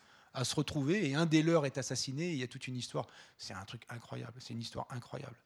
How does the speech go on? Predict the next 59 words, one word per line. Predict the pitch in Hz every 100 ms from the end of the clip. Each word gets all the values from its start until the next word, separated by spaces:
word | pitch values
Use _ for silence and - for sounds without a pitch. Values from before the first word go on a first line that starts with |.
| - -
Et | 131
c'est |
là, | 202
c'est | 214
des | 151
super-héros | 160 156 139 190
avec | 143
des |
problématiques | 135 135 135 190 175
humaines, | 190 156
des | 127
problématiques | 135 131 165 139
adultes | 190 254 -
presque, | 135 127 170
hein. | 180
Euh, | 139 117 - - -
je | -
pense | 165 175
qu'il | -
y | 139
a |
des | 131 131
éléments | 147 151 156
des | 135
Watchmen, | 127 127 - 185 202
euh, | 139 120 - - - _ 120
euh, | 117 113 117 117 113 113
ouais, | 104 104 104 110
des, | 110 107 107
des | 110
ad-, | 113 113
des | 117 113
adolescents, | 127 127 127 - 156
c'est | - 123
pas | 123
sûr | 139
qu'ils | - -
comprennent | 127 127 120
tous | 180 170
les, | 123
les, | 117 123 123
les | 120
ressorts | 120 - 147 -
qu'il | 123
y |
a |
derrière. | 147 175 151 - _ _ _ - - _ _ -
Il | 120
y |
a |
des, | 110
il | 113
y | 117
a |
des | 113
subtilités | - - 120 117 - 160
que |
je | 120
pense | - 131